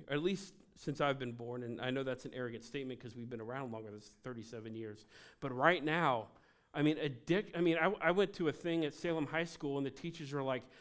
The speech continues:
"How do I get my students off of their phones to pay attention? Like, how do I get parents to stop, like, letting their kids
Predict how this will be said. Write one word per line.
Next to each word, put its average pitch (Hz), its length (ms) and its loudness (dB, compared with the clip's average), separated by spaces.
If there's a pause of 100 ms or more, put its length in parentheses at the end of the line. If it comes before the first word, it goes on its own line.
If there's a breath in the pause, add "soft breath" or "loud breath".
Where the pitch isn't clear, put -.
(200 loud breath)
"How 185 220 6
do 214 120 8
I 185 80 10
get 151 260 2
my 143 140 4
students 180 600 0
off 160 240 2
of 156 60 2
their 131 140 0
phones 165 460 4
to 147 60 -2
pay 143 180 -4
attention? 127 600 -6 (500 soft breath)
Like, 147 140 4
how 185 180 12
do 226 120 10
I 170 80 10
get 165 300 0
parents 196 420 2
to 143 80 -8
stop, 180 520 4 (320 soft breath)
like, 135 160 2
letting 170 300 6
their 156 80 8
kids 165 420 2